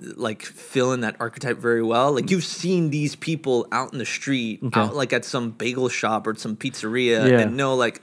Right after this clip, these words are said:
Speaker 1: all right, that's
Speaker 2: That's that guy.
Speaker 1: that's that guy.
Speaker 2: Type A of
Speaker 1: You
Speaker 2: the,
Speaker 1: know?
Speaker 2: yeah.
Speaker 1: Exactly.
Speaker 2: Okay.
Speaker 1: Exactly. So, um,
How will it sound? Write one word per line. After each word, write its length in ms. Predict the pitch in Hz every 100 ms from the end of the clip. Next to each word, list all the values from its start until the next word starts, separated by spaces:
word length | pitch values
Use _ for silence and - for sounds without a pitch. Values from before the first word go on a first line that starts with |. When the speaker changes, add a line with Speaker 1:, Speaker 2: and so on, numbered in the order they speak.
| -
Speaker 1:
all 120 | 127
right, 280 | 120 107 92 - _ _
that's 400 | - 113 104 -
Speaker 2:
That's 160 | 135 110
that 180 | 113 107
guy. 240 | 110 101 -
Speaker 1:
that's 220 | 104 -
that 160 | 95 92
guy. 60 |
Speaker 2:
Type 200 | 104 123
A 160 | 127 120
of 160 | 113 107
Speaker 1:
You 80 |
Speaker 2:
the, 60 | 107
Speaker 1:
know? 180 | 107 113
Speaker 2:
yeah. 120 | 113
Speaker 1:
Exactly. 580 | 104 107 104 - 95 - -
Speaker 2:
Okay. 180 | 123 107
Speaker 1:
Exactly. 420 | 104 98 - 98
So, 340 | - 120 104 - - _ _ _ _ _ - -
um, 420 | 120 117 113 101